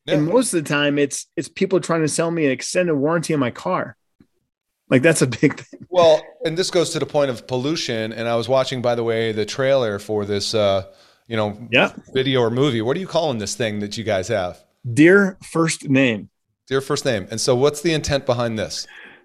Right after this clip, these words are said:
Speaker 2: Well, I, I bet you've gotten one of these emails that came to you. It just said, it
Speaker 1: Oh,
Speaker 2: had
Speaker 1: yeah,
Speaker 2: this
Speaker 1: yeah.
Speaker 2: filler spot that's supposed to have Jeff in it. It just says
Speaker 1: Right.
Speaker 2: first name.
Speaker 1: Right.
Speaker 2: That's how crazy. We don't even care anymore. It's like, we're
Speaker 1: Yes.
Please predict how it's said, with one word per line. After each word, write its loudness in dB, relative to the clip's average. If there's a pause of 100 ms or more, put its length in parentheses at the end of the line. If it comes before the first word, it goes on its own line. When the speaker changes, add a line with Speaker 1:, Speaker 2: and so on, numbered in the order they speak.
Speaker 2:
Well, 4
I, -4 (140)
I 2
bet 2
you've 2
gotten 0
one 0
of 0
these 0
emails -4 (320)
that 2
came 0
to 2
you. 4
It 2
just -2
said, -4 (300)
it 0
Speaker 1:
Oh, -4
Speaker 2:
had 2
Speaker 1:
yeah, -2
Speaker 2:
this 0
Speaker 1:
yeah. -10
Speaker 2:
filler 4
spot -4
that's -6
supposed -2
to 0
have -2
Jeff 0
in 2
it. -2
It -8
just -2
says 0
Speaker 1:
Right. -8 (200)
Speaker 2:
first 0
name. 2 (200)
Speaker 1:
Right. -4
Speaker 2:
That's -8
how -2
crazy. 0
We -4
don't 4
even 0
care 0
anymore. 0
It's -4
like, -2 (380)
we're 2
Speaker 1:
Yes. -2